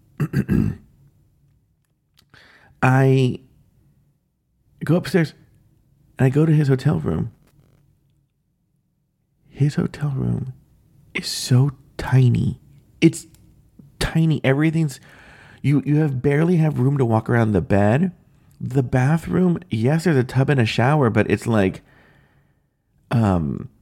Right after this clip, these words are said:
one of those, like, showers. It has, like, a, a, a shower curtain. I'm thinking, I hate shower curtains. And, um, it's just super, everything's super, super crammed. The bathroom is super tiny. It's, everything's really, really pa-, I go,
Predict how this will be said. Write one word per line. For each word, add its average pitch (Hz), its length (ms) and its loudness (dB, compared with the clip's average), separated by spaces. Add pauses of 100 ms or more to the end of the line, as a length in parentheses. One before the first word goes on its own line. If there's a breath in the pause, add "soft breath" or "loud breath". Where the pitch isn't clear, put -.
one 139 220 -2
of 160 80 0
those, 143 180 0
like, 120 180 -2
showers. 135 680 0
It - 20 2
has, 117 180 2
like, 117 140 0
a, 87 380 2
a, 85 320 0
a 107 40 0
shower 110 380 0
curtain. 139 320 -2
I'm 113 80 -2
thinking, 110 220 2
I 92 240 0
hate 107 320 0
shower 95 260 0
curtains. - 380 -6 (600 loud breath)
And, 143 640 2
um, 95 560 0 (600 soft breath)
it's - 200 -2
just 147 200 -2
super, - 260 -2
everything's 165 360 2
super, 151 400 -2
super 143 260 0
crammed. 127 540 0
The 92 80 4
bathroom 131 460 2
is 135 80 -2
super 139 200 0
tiny. 139 360 0
It's, - 240 -2
everything's 165 480 0 (320)
really, 156 360 0
really 160 240 2
pa-, 131 220 -8
I 135 100 0
go, 123 300 0